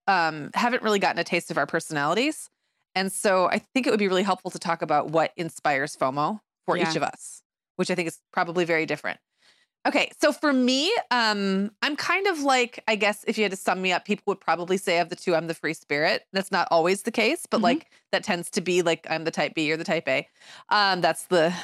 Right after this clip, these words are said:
Speaker 1: you know, the assumption we kind of go with. So for
Speaker 2: Right.
Speaker 1: me, like, fomo is kind of comes from this general fear of having to shut any doors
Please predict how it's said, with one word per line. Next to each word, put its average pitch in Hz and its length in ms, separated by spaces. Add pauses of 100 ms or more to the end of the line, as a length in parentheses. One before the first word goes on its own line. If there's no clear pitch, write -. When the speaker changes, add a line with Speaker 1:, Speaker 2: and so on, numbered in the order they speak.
(100)
Speaker 1:
you 190 140
know, 131 100
the 151 120
assumption 185 400
we 156 80
kind 156 160
of 156 80
go 143 160
with. 139 180
So 269 160
for 180 120
Speaker 2:
Right. 277 60
Speaker 1:
me, 294 220
like, 285 380 (680)
fomo 277 520
is 208 180
kind 240 320
of 320 220
comes 247 280
from 233 140
this 202 180
general 220 440
fear 190 320
of 175 100
having 180 280
to 165 60
shut 185 360
any 208 200
doors 151 600